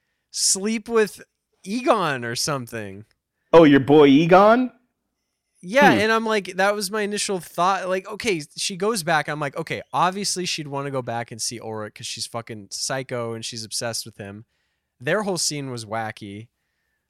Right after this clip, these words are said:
Speaker 1: Like, I, I, I, I really liked that scene with
Speaker 2: I, I would say it's heartbreaking, but you would say it's wacky.
Speaker 1: Well,
Speaker 2: Okay,
Speaker 1: I
Speaker 2: that's
Speaker 1: mean,
Speaker 2: fair.
Speaker 1: yeah, it's, it's heartbreaking. Um, eh, I mean, that re-, that scene was like
Speaker 2: They're playing yakety sax.
Speaker 1: I, I thought maybe, like,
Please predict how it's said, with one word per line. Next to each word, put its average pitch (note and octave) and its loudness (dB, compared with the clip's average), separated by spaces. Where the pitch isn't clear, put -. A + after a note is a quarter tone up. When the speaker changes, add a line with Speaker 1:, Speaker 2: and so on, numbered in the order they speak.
Speaker 1:
Like, A#2 -8
I, B2+ -4
I, A#2 -12
I, C3 -6
I C#3 -8
really C3 -6
liked A#2+ -8
that A2 -8
scene A2 -8
with G#2+ -2
Speaker 2:
I, A2+ 4
I D3+ 8
would E3 4
say C#3 4
it's A2+ 0
heartbreaking, G2 0
but F2 -2
you A2+ 2
would A2+ 2
say F#2+ 2
it's F2 -4
wacky. E2 -4
Speaker 1:
Well, E3+ 0
Speaker 2:
Okay, D#3+ -6
Speaker 1:
I D3+ 0
Speaker 2:
that's E3+ -2
Speaker 1:
mean, F3+ -2
Speaker 2:
fair. - -2
Speaker 1:
yeah, E3 0
it's, D3 -8
it's D#3 -10
heartbreaking. C3 -6
Um, A#2+ -10
eh, C#3 -12
I D3+ -6
mean, E3 -6
that G3+ 0
re-, G3 -6
that F#3 -4
scene E3+ -4
was C3 -8
like A#2 -4
Speaker 2:
They're G#2+ 4
playing G2 -2
yakety G#2 0
sax. - -4
Speaker 1:
I, D#3 0
I - 0
thought G#3+ -2
maybe, D3 -6
like, A#2+ -8